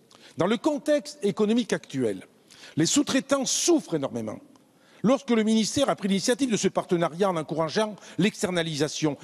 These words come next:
les grands groupes se sont inscrits dans cette démarche et ont soutenu leurs fournisseurs par différents moyens. Cela étant, la fragilité du tissu industriel des P M E est indéniable et la politique des exportations contribue à l'accroître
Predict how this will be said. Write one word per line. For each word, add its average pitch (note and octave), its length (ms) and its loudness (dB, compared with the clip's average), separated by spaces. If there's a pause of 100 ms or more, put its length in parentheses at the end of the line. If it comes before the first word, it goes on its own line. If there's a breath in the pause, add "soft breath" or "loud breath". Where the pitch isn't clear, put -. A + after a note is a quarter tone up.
(120)
les F3+ 120 2
grands F3+ 160 -2
groupes A#3 220 -2
se - 100 -2
sont F#3 220 0
inscrits D4 400 0
dans G#3 120 -2
cette C#3 200 -4
démarche B2 540 -4 (280 loud breath)
et D3 60 0
ont F3 80 2
soutenu A3 320 0
leurs F#3+ 140 2
fournisseurs F3 480 0
par D#3 140 -6
différents C#3+ 340 -2
moyens. C#3 400 -2 (520 soft breath)
Cela F3+ 300 2
étant, C#3 420 -4 (520 soft breath)
la C3+ 100 2
fragilité A3+ 720 2
du D#3+ 100 -4
tissu E3 300 -2
industriel D3+ 380 0
des C#3 100 2
P C#3 220 0
M D#3 100 -2
E F3 60 4
est E3+ 120 -2
indéniable C3 600 -2 (520 loud breath)
et C#3+ 60 2
la E3+ 100 4
politique G#3+ 380 0
des D3+ 240 0
exportations D#3 840 -4 (400 soft breath)
contribue F3 380 0
à D3 60 4
l'accroître D#3 680 -2